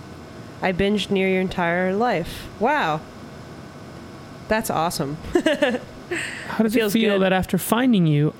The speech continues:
Speaker 2: I binged near your entire life?
Speaker 1: It feels really good.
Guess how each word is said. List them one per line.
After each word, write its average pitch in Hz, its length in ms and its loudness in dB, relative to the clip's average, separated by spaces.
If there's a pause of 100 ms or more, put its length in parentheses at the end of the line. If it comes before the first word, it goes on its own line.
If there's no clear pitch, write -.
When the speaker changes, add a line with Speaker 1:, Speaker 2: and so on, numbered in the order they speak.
(100)
Speaker 2:
I 240 320 4
binged 185 640 4 (180)
near 202 520 4
your 165 220 2
entire 165 320 4
life? 160 380 0
Speaker 1:
It - 60 -4
feels 220 240 0
really 214 180 0
good. 214 220 -2